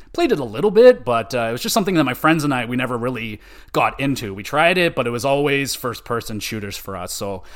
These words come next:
I was big on Halo three. I was even bigger on Call of Duty, but those were the top five. I mean,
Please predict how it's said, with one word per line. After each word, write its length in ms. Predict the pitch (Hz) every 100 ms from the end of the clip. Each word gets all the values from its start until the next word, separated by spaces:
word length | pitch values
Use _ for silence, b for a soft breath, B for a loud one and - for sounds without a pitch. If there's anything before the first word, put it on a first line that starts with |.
| B B
I 60 |
was 100 | 123
big 220 | - 165
on 160 | 160 156
Halo 320 | 151 151 143
three. 560 | 139 139 135 135 131 -
I 80 | 113
was 160 | 104
even 160 | 113 104
bigger 280 | 120 127 113
on 120 | 113
Call 240 | 131 113
of 60 | 110
Duty, 340 | 120 107 104
but 360 | 101 101 101 - B B B
those 180 | 202 262
were 80 | 254
the 80 | 214
top 240 | 208 170
five. 400 | - 156 113 107
I 20 |
mean, 420 | 127 131 131 123